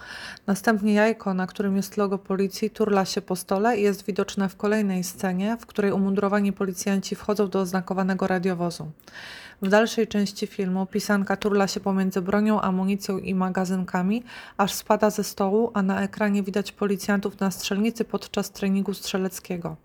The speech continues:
Kolejna scena rozpoczyna się, gdy jajko wpada do wody w akwarium.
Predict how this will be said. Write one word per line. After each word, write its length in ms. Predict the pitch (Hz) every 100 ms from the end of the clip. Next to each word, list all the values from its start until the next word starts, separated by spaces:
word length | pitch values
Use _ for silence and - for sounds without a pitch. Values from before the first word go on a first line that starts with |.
| _ _ _ _ - _ _ - -
Kolejna 360 | - 208 214 202
scena 320 | - 208 202
rozpoczyna 560 | 196 - 202 - 208 190
się, 240 | - 196
gdy 200 | 180 190
jajko 300 | 196 202 202
wpada 320 | 180 - 202
do 100 | 196
wody 240 | 180 190 190
w 60 |
akwarium. 520 | 190 - 196 180 170